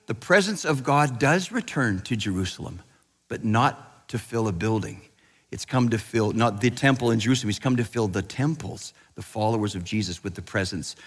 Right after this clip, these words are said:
of God. This happens at the time of Pentecost, which is fifty days after Passover, the time when God's people are celebrating the, you know, the first fruits of harvest. And, um, uh, when the Holy Spirit falls, he falls on a group of believers, hundred and twenty or so.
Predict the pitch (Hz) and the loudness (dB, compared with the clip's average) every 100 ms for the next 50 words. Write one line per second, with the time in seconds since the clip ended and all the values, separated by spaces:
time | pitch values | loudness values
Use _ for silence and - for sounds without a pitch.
0 | - - 92 127 151 160 156 - - 165 | -14 -10 0 6 8 6 2 -10 0 2
1 | - 165 170 165 156 147 - 147 139 120 | 6 6 6 4 2 0 4 4 4 2
2 | - - 131 147 175 175 240 - - _ | -4 -4 0 0 2 2 2 0 -10 _
3 | _ _ _ _ _ _ - - 117 - | _ _ _ _ _ _ -18 -4 -4 -2
4 | 135 - 175 165 151 139 147 151 - - | -6 0 0 2 4 6 8 6 2 -8
5 | - - - - - 135 156 - 147 - | -20 -20 -18 -14 2 4 4 2 0 4
6 | 143 156 151 170 165 170 143 127 131 135 | 6 6 6 4 6 6 4 2 4 6
7 | 131 117 123 127 - - 151 156 131 113 | 6 4 4 4 2 0 2 4 4 4
8 | 101 - - - - - 170 175 151 180 | 2 -2 -16 -16 -10 4 6 6 8 8
9 | 180 156 135 113 135 123 107 - - 190 | 8 8 6 4 4 2 2 -4 2 2
10 | - - 175 180 180 123 - 135 170 190 | 2 0 2 2 0 -6 4 4 6 2
11 | - 131 117 - - - - 123 120 120 | 2 2 2 -2 -10 -14 0 6 6 6
12 | 120 120 117 - 131 123 110 175 165 - | 6 6 6 4 2 4 6 6 6 6
13 | 165 151 - 160 170 131 147 143 143 120 | 4 4 4 6 6 4 4 4 4 4
14 | 139 131 104 120 165 170 165 - 165 165 | 4 4 2 6 6 8 4 4 4 6
15 | 151 - 170 170 160 - 165 165 | 4 4 4 6 4 6 6 6